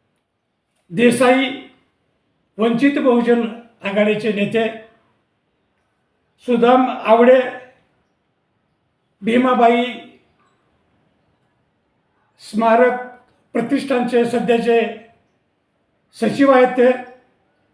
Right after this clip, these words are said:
त्यांनी या प्रतिष्ठानच्या वतीनं संमती दिलेली आहे. प्राध्यापक अरुण गाडे,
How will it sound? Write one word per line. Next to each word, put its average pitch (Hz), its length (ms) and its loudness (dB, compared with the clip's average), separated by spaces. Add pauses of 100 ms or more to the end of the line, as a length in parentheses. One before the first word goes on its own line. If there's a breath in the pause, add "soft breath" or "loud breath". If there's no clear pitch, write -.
(760)
त्यांनी 220 540 -2 (400)
या 208 160 -2
प्रतिष्ठानच्या 226 680 -4
वतीनं 220 340 -4
संमती 214 420 -2
दिलेली 220 300 -2
आहे. 240 100 0 (1700)
प्राध्यापक 233 580 0
अरुण 226 280 0
गाडे, 220 360 4